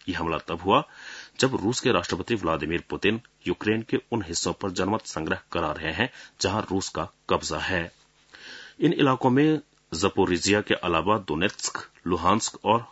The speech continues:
खिरसौन शामिल हैं। रूस ने इन इलाकों में जनमत संग्रह कराया और दावा किया कि यहां के लोग रूस के साथ रहना चाहते हैं। यूक्रेन ने रूस के इस कदम की निंदा की है। इसी बीच राष्ट्रपति व्लादिमीर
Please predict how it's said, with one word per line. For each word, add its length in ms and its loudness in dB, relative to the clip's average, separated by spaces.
खिरसौन 480 0
शामिल 380 0
हैं। 320 -2
रूस 220 4
ने 60 6
इन 140 0
इलाकों 400 2
में 120 0
जनमत 280 0
संग्रह 260 -2
कराया 340 2
और 280 0
दावा 260 2
किया 260 2
कि 80 4
यहां 220 4
के 160 -2
लोग 340 0
रूस 120 2
के 100 -4
साथ 360 0
रहना 260 0
चाहते 300 -4
हैं। 300 -2
यूक्रेन 300 -2
ने 160 0
रूस 420 -4
के 260 -2
इस 80 -2
कदम 320 -4
की 220 -4
निंदा 360 2
की 200 -6
है। 320 -2
इसी 180 8
बीच 160 4
राष्ट्रपति 480 2
व्लादिमीर 440 4